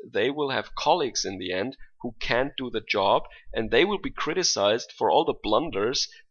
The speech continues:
uh, that, um, these incompetent people commit under their leadership, and they will revolt against that. They will not, uh, tolerate this,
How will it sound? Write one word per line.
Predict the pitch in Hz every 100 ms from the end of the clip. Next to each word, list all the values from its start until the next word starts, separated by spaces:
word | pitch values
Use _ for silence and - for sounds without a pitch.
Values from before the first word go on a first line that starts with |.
| -
uh, | 113 113 113 - -
that, | 110 113 -
um, | 113 113 107
these | 117 120 -
incompetent | - 123 - 120 143 135 117 110
people | - 123 127 110 101 -
commit | - 107 151 - - - 98
under | 104 107 98
their | 101 95
leadership, | 98 139 127 - - 139 - - _ -
and | - 87 -
they | 113
will | 139 160
revolt | 139 117 127 180
against | 113 - - - -
that. | - - - -
They | 107
will | 131 143 127
not, | 113 135 - -
uh, | 113 113
tolerate | - 143 135 98 101 -
this, | 107 131